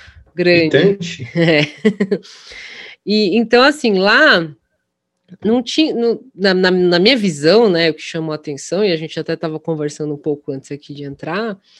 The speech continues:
Speaker 1: não, não me, não faz sentido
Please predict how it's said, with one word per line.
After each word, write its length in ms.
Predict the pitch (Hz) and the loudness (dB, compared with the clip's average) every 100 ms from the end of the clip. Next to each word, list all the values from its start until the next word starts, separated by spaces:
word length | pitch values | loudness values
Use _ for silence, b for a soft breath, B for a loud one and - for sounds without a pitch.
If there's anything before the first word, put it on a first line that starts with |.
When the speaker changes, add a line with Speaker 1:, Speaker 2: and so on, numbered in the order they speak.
| b b b b b _ - | b b b b b _ -10
Speaker 1:
não, 200 | 170 190 | -4 -2
não 200 | 196 190 | 0 0
me, 140 | 214 214 | 2 2
não 840 | 214 202 190 175 175 143 143 185 | 2 -2 -6 -8 -12 -12 -8 -6
faz 260 | 190 214 240 | -2 -2 -2
sentido 1000 | - 247 190 - 202 233 185 151 143 | -4 -8 -8 -8 -6 -4 -4 -4 -6